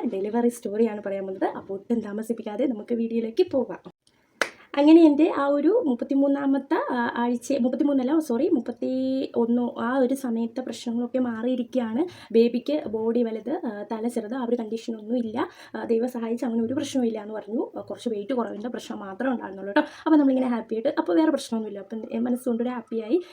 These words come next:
ആ, ഇനിയിപ്പോൾ ആ, അങ്ങനെ ഒരു, ഓ, പ്രശ്നം ഉണ്ടോ എന്ന് വെച്ചിട്ട് നമുക്ക് അങ്ങനെ വിഷമിച്ചിരിക്കേണ്ട കാര്യമില്ലല്ലോ. അത്, ആ, അത് നമ്മുടെ സ്കാൻ റിപ്പോർട്ടിൽ ഓക്കെ ആയതുകൊണ്ട് ഭയങ്കര അധികം സന്തോഷമായിരുന്നു കേട്ടോ. ആ, വെയിറ്റ്, ആ, കുറച്ച് കുറവല്ലേ ഉള്ളൂ. അത് നമുക്ക് ഫുഡ്,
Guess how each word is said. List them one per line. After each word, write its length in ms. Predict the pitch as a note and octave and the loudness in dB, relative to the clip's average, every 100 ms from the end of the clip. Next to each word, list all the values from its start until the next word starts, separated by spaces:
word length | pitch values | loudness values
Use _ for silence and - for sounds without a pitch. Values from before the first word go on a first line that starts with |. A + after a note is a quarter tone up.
| - A3+ | -10 -6
ആ, 100 | A3+ | 0
ഇനിയിപ്പോൾ 240 | B3 B3 | 2 2
ആ, 200 | A#3+ A#3 | 0 0
അങ്ങനെ 320 | A#3+ C4 C4+ | 0 2 2
ഒരു, 260 | C4+ C4 E4+ | 2 0 0
ഓ, 140 | A#3+ A3+ | -2 -4
പ്രശ്നം 340 | A#3+ A#3 B3+ | -6 -6 -2
ഉണ്ടോ 200 | A#3+ A#3+ | -2 0
എന്ന് 120 | B3+ | 0
വെച്ചിട്ട് 320 | B3+ A#3 B3+ A#3+ | -2 -4 -6 -2
നമുക്ക് 300 | A#3 A3 A#3+ | -2 -4 -4
അങ്ങനെ 180 | A#3 | -2
വിഷമിച്ചിരിക്കേണ്ട 640 | A#3 A#3 A3+ A3+ A3+ A3 A3+ | -2 -2 -4 -6 -8 -6 -6
കാര്യമില്ലല്ലോ. 440 | A#3 A#3 A3 G3+ | -2 -2 -2 -4
അത്, 200 | G#3 A3+ | -6 -6
ആ, 480 | - - - - A3+ - - - | -8 -10 -10 -8 -8 -12 -16 -10
അത് 100 | A#3 | -2
നമ്മുടെ 180 | A#3 A#3 | 2 2
സ്കാൻ 240 | B3+ B3 A#3+ | 0 -2 -4
റിപ്പോർട്ടിൽ 340 | A#3 A#3+ C4 | -4 -2 -2
ഓക്കെ 280 | A#3 A3+ B3 | -4 -2 -4
ആയതുകൊണ്ട് 300 | A3 A3+ C4 | -2 -2 0
ഭയങ്കര 360 | C#4 C#4 D4+ | 4 6 8
അധികം 200 | C#4+ A#3 | 6 4
സന്തോഷമായിരുന്നു 580 | A#3+ A3+ G#3 - G#3 F#3+ | 0 -4 -4 -8 -8 -10
കേട്ടോ. 160 | F#3+ A#3 - - - | -6 -6 -6 -12 -6
ആ, 200 | A3+ - | -4 0
വെയിറ്റ്, 260 | D4 - D#4 | 0 2 0
ആ, 240 | - B3 | 0 -2
കുറച്ച് 280 | B3 B3+ - | 0 -2 -2
കുറവല്ലേ 340 | A#3+ A#3+ A#3 | -2 2 0
ഉള്ളൂ. 140 | G#3 G#3+ | 0 -2
അത് 80 | |
നമുക്ക് 200 | A3 G#3+ | -4 -4
ഫുഡ്, 280 | A#3 G#3 G3+ | -6 -6 -6